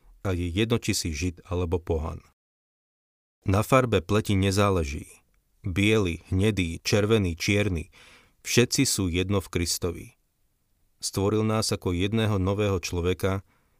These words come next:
a mali by sme mať pokoj. Dôraz v tomto texte je na slávnej osobe Krista. Nastolil nielen pokoj, keď zomrel na kríži, ale aj z tých, ktorí uverili v Neho, stvoril nového človeka.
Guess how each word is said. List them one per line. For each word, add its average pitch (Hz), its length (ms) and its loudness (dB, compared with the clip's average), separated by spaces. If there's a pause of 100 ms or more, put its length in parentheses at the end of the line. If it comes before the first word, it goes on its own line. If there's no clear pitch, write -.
(180)
a 90 120 -4
mali 87 280 -2
by 90 120 -2
sme 87 200 -2
mať 82 240 -4
pokoj. - 360 -8 (1400)
Dôraz 104 440 2
v - 80 -20
tomto 127 280 2
texte - 400 -2
je 95 120 0
na 85 120 0
slávnej 104 640 -2
osobe 98 400 0
Krista. - 520 -4 (960)
Nastolil 95 640 0
nielen 104 360 2
pokoj, 98 480 0 (400)
keď 92 160 -2
zomrel 95 360 0
na 82 120 -4
kríži, 92 520 -2
ale 87 280 -2
aj - 80 -4
z - 120 -2
tých, 107 240 0
ktorí 104 280 0
uverili 104 440 0
v 80 80 -6
Neho, 85 320 0 (400)
stvoril 90 480 0
nového 82 400 0
človeka. - 640 -8